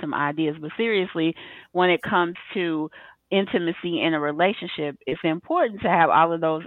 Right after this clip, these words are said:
elements, and that makes it fun, and that makes it exciting. And, you know, you can be romantic. I love that the oils and things that you can burn, that's on the romantic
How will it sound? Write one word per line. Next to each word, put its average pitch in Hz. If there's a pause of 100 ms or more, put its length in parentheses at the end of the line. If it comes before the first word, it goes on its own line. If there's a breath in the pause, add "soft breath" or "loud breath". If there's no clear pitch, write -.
elements, 165
and 185
that 175
makes 185
it 196
fun, 160
and 160
that 165
makes 175
it 175
exciting. 151 (520 soft breath)
And, 156
you 175
know, 143
you 160
can 147 (460)
be 214
romantic. 180
I 156
love 160
that 147 (420)
the 165
oils 175
and 156
things 165
that 156
you 165
can 156
burn, 160
that's 175
on 180
the 170
romantic 151